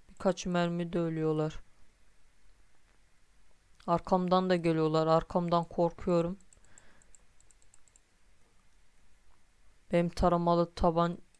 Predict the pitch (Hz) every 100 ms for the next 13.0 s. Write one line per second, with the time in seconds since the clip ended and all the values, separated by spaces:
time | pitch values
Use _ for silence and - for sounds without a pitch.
0 | - _ - - 175 175 175 170 - 170
1 | 165 160 160 156 - 165 156 - - _
2 | _ - - - - - - - _ -
3 | - - - - - _ _ _ _ -
4 | _ - _ _ - - - - - 165
5 | 160 160 170 - - - - - - _
6 | - _ - - - - _ - - -
7 | - _ - - - - - 175 170 165
8 | 165 165 160 165 - - - - - -
9 | - - - 180 165 170 170 - 175 170
10 | 175 165 175 165 156 151 - - - -
11 | - 196 196 190 196 185 190 185 - 180
12 | 190 175 165 160 175 190 202 180 196 208